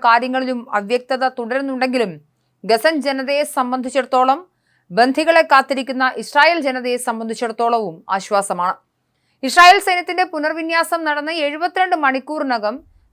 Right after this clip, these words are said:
നാൽപത്തെട്ട് ബന്ദികളെ ഹമാസ് മോചിപ്പിക്കണമെന്നാണ് ചട്ടം. എന്നാൽ ഇവരിൽ ഇരുപത് പേർ ജീവനോടെ ഉണ്ടെന്നും രണ്ടുപേരെ കാണാനില്ലെന്ന വിവരവും ലഭ്യമാകുന്നുണ്ട്. അതേസമയം ഇസ്രായേൽ ജയിലുകളിലുള്ള മുഴുവൻ തടവുകാരുടെയും പട്ടിക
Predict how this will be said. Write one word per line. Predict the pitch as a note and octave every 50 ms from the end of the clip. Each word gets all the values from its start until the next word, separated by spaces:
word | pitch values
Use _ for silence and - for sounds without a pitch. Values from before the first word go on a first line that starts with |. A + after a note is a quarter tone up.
| G#3+ A#3
നാൽപത്തെട്ട് | B3+ B3+ D4 F4 F4+ - G4 G4 - F#4 E4+ E4+ C4 D4
ബന്ദികളെ | D4 D4+ - D4+ D4+ D#4 D#4 D4 C#4+ A#3+
ഹമാസ് | B3+ B3 C4 C4 C#4 C4 - B3+ B3
മോചിപ്പിക്കണമെന്നാണ് | B3+ C4+ A#3+ C#4+ B3 - C#4+ - C#4 C#4 C4 B3+ B3 A#3+ A3 G3 E3 C#3 E3 - -
ചട്ടം. | F#3+ F#3+ - F#3+ - _ _ _ _ _ _ _ _ - G3
എന്നാൽ | G3+ A3+ A#3+ B3+ B3+ A#3
ഇവരിൽ | A#3+ A#3+ C4 C4+ B3+ - B3 B3
ഇരുപത് | A#3 C4+ B3+ D#4 D4+ - C4 D4
പേർ | C#4 C#4 C4+ A3
ജീവനോടെ | A#3+ B3 A#3 B3+ C4+ C4+ C#4 C#4+ C4 A#3+
ഉണ്ടെന്നും | A#3 B3 B3 A#3 G3 E3+ F3 E3+ _ _ _ _ _ _ _ -
രണ്ടുപേരെ | A3+ A#3+ C4 D4+ D#4+ F4+ E4 E4+ D#4 D4+ D#4 D#4 D#4 - C#4
കാണാനില്ലെന്ന | B3+ B3+ C#4 D4 E4 E4+ E4 D4 C4+ C4+ C4+ C4+ C#4 C4+ A#3+
വിവരവും | A#3+ A3+ A#3+ B3+ B3+ A3+ F#3+ F#3 - G#3
ലഭ്യമാകുന്നുണ്ട്. | G3 F#3+ G#3 A3 G#3 G3 F#3 F3+ F3+ F3+ F#3 F#3+ - _ _ _ _ _ _ _ _ _ _ _ _ _ - A3+
അതേസമയം | A3+ A#3+ B3+ B3+ D4+ D4 D4 D4 D4 E4+ E4+ _ _ _ _ _ _ _ - B3
ഇസ്രായേൽ | - - E4 E4 F4 F#4+ F4 C#4
ജയിലുകളിലുള്ള | D#4+ D#4 D#4 D#4 D#4+ D#4+ D#4 D4+ D4 C#4+ D4 E4 E4+ D4
മുഴുവൻ | C4+ C#4 D4 E4 F4 E4+ D#4+
തടവുകാരുടെയും | D4 C#4+ C#4 C#4 C4+ C#4 C#4 C#4 C4+ C4+ C#4+ D4 D4+ C#4 -
പട്ടിക | B3 A#3 - - C#4 C#4